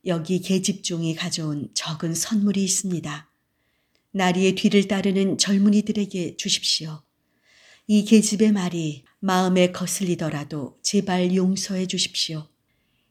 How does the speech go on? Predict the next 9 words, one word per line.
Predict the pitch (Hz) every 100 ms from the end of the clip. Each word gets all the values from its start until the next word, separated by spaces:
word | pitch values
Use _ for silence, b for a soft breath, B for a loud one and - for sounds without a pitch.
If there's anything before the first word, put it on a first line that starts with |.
| -
야훼께서 | 190 170 170 170 170 - 170 175
앞장서시는 | 160 - 190 180 180 180 - 170 160
싸움을 | - 170 165 156 156 147 -
나리께서 | 170 170 180 - 165 151 156 135 -
싸우셨으니 | - 190 185 175 170 - 156 151 139 _ _ _ _ _ -
야훼께서 | 180 180 190 180 180 156 - 165 151 _ _ -
나리의 | 180 180 185 185
집안을 | 190 180 185 185 190
정령 | 196 180 180 175 170